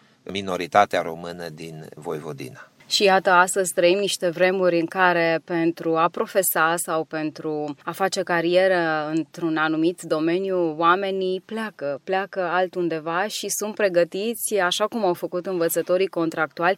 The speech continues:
Speaker 2: să o ia de la zero, cu toate că uneori ei nu sunt la o vârstă chiar atât de tânără în care doresc să aibă și o aventură profesională, în sens că se avântă ca să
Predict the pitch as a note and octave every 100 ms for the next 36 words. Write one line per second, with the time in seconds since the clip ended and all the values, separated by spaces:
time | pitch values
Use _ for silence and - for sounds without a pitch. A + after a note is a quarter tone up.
0 | - - G#3 F#3+ F#3+ G3+ G3 F3 E3 D#3+
1 | F#3+ A3 A3 G#3 - - F#3 G3 G3 F#3+
2 | G3 E3+ G3 A3+ F#3 F#3+ A#3 A3+ G3+ F#3+
3 | F#3+ F3+ F3+ F3 F3 G#3 G#3 F#3+ E3+ F3
4 | D#3+ D#3 F3 - E3+ F#3 E3+ E3 - E3+
5 | D#3 D#3 D3+ D3 C#3+ C#3+ C#3+ - G#3 G3+
6 | F3 E3+ D#3 - - - F3+ F3 F#3 E3+
7 | E3 E3 D#3+ D#3+ D3 F2+ - - - F#3+
8 | F#3 G3+ - G3+ - F#3 F3 E3 D#3+ -
9 | - - G3 F#3 F#3 - F#3+ F3 F3 E3+
10 | E3+ A#3+ A3+ D#3+ D3+ - E3 - D#3+ F3
11 | E3+ F#3+ F3+ E3 D#3+ E3+ - F3 E3+ -
12 | E3 D#3 D3 E3 G3 E3 D#3+ G3+ F#3+ F3+
13 | F3 E3+ - D#3 D3